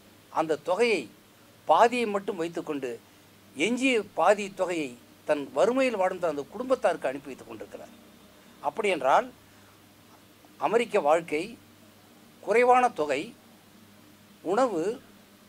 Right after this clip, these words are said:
உடை, இருப்பிடம், இதற்கெல்லாம் அவர் எப்படி ஒரு,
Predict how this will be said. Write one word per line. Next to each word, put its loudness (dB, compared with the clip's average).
உடை, 2
இருப்பிடம், -4
இதற்கெல்லாம் 0
அவர் -2
எப்படி -4
ஒரு, -4